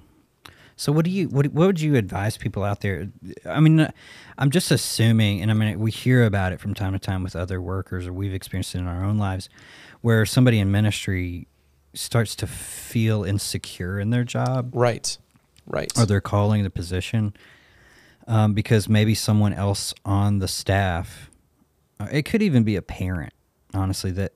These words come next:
Speaker 1: has kind of the mentality, "I can do it better than they can."
Speaker 2: Right.
Speaker 1: You can experience the same feelings, but, you know, it's just inevitable. While you're in ministry, you're going to face these situations where you start to feel like,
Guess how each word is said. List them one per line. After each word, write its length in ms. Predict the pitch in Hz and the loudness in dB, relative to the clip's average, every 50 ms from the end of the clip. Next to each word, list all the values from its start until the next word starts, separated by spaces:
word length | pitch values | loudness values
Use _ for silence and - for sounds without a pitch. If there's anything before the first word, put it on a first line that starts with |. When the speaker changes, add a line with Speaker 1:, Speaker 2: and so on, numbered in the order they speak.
| _ - | _ -14
Speaker 1:
has 300 | - - 104 104 - - | -4 -2 -2 -2 0 0
kind 120 | - 104 | 0 0
of 40 | 101 | 0
the 60 | 95 | 0
mentality, 440 | 95 92 90 - 95 92 92 95 - | 0 -2 -2 -2 -2 -2 -2 -2 -4
"I 140 | - 92 92 | -4 -6 -4
can 140 | - 110 101 | -2 -2 -2
do 120 | 98 95 | 0 -2
it 80 | 92 - | -2 -4
better 220 | 98 90 82 90 | -4 -4 -4 -6
than 180 | 85 87 82 80 | -8 -8 -8 -8
they 140 | 80 82 85 | -8 -8 -8
can." 400 | - - 101 95 101 104 113 - - _ | -8 -6 -4 -4 -2 -4 -6 -8 -10 _
Speaker 2:
Right. 300 | 131 131 113 113 - - _ _ _ _ _ _ _ _ _ - _ - | -2 -2 -2 -2 -8 -14 _ _ _ _ _ _ _ _ _ -20 _ -12
Speaker 1:
You 100 | 98 90 | -10 -8
can 100 | - 95 | -6 -6
experience 380 | 92 - - - 101 95 - - | -6 -6 -6 -6 -6 -4 -4 -6
the 80 | 98 | -8
same 240 | - - 95 85 95 | -6 -6 -6 -6 -8
feelings, 540 | - - - 123 147 143 113 95 92 - - | -6 -2 0 2 4 4 4 2 0 -2 -4
but, 240 | - 104 98 95 - _ - - - - - - _ _ _ _ _ _ _ _ _ _ _ | -2 -2 -2 -2 -4 _ -20 -20 -20 -20 -20 -20 _ _ _ _ _ _ _ _ _ _ _
you 120 | - 110 | 0 0
know, 120 | 104 107 - - - - - _ _ _ _ - _ _ _ _ _ - | 0 0 -2 -6 -14 -18 -20 _ _ _ _ -20 _ _ _ _ _ -4
it's 200 | 131 - - - | -4 -2 2 2
just 200 | 160 139 - - | 2 2 4 2
inevitable. 800 | 113 104 - - 117 135 135 135 110 90 80 - - 82 73 - - _ _ _ _ _ _ | 2 2 2 4 4 4 4 4 2 0 -2 -6 -8 -10 -14 -16 -20 _ _ _ _ _ _
While 260 | - 104 104 107 113 | -2 0 0 2 2
you're 140 | 117 107 104 98 | 2 2 2 2
in 100 | 95 98 | 2 2
ministry, 360 | 101 104 104 - - 104 98 95 | 2 0 0 -2 -6 -6 -2 2
you're 140 | 113 110 98 | 2 2 2
going 540 | 92 87 - 104 98 95 92 92 92 90 92 | 0 -2 0 0 2 2 0 0 -2 -4 -4
to 120 | - 98 | -4 -6
face 420 | - - - 101 90 85 - - - | -6 -2 -2 -2 -2 -2 -6 -6 -8
these 120 | 85 82 | -8 -8
situations 800 | - - 98 87 - - 87 90 92 92 - - 87 85 87 87 | -6 -6 -6 -6 -6 -6 -4 -4 -2 -4 -4 -6 -8 -8 -8 -8
where 100 | 90 85 90 | -8 -8 -8
you 120 | 87 87 | -8 -10
start 300 | - - - 107 95 - | -10 -4 -2 -2 -2 -2
to 100 | - 98 | -4 -6
feel 300 | - - - 98 95 92 | -6 -4 -4 -4 -2 -2
like, 300 | 90 87 80 - - | -4 -4 -6 -10 -14